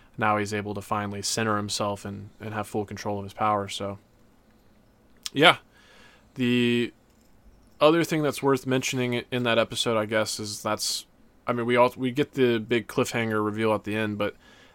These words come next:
that's when Jaime starts to show, you know, the first inclination that he, he's not fully in control because, number one,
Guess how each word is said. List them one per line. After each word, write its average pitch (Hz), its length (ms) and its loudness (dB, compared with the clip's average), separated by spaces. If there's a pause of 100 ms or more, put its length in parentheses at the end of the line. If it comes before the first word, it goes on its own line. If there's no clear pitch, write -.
that's 107 220 0
when 110 120 -2
Jaime 104 600 0 (540)
starts - 440 0
to 104 80 -6
show, 104 360 -2
you 101 140 -6
know, 101 120 -6
the 101 100 -10
first - 720 -4 (1040)
inclination 110 680 0
that 104 180 -2
he, 104 500 -4
he's 113 260 -4
not 101 180 -2
fully 107 260 -4
in 98 60 -8
control 104 360 -4
because, 101 340 -8
number 107 240 0
one, 104 340 -2